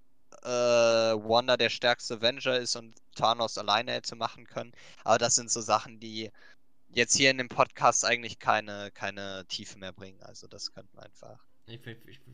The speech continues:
Speaker 2: find, find auch das Thema nicht unbedingt sehr ansprechend zu
Speaker 1: Ja, ich auch
Speaker 2: besprechen.
Speaker 1: nicht. Okay, äh, dann sind wir uns da einig. Ähm,
Speaker 2: Ja, äh.
Speaker 1: Ja.
Speaker 2: <laughs>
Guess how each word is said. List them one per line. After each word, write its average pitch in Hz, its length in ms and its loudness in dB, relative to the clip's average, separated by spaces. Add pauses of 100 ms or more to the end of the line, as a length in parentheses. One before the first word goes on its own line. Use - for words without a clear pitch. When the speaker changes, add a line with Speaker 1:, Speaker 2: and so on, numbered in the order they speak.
Speaker 2:
find, 120 200 -16
find 113 160 -16
auch 113 80 -14
das 113 200 -16
Thema 110 280 -16
nicht 104 140 -18
unbedingt 101 340 -18
sehr 98 220 -16
ansprechend 101 540 -18
zu 104 60 -6
Speaker 1:
Ja, 92 200 0
ich 90 60 -12
auch 90 40 -14
Speaker 2:
besprechen. 95 300 -14
Speaker 1:
nicht. 98 100 -20 (800)
Okay, 104 400 -4 (200)
äh, 113 380 -2
dann 117 140 0
sind 131 240 -12
wir 131 60 -2
uns 117 200 -8
da 113 240 2
einig. 131 480 -6 (120)
Ähm, 110 680 -8 (2750)
Speaker 2:
Ja, 151 200 -12 (100)
äh. 117 260 -10 (560)
Speaker 1:
Ja. 101 320 -4 (300)
Speaker 2:
<laughs> 156 100 -8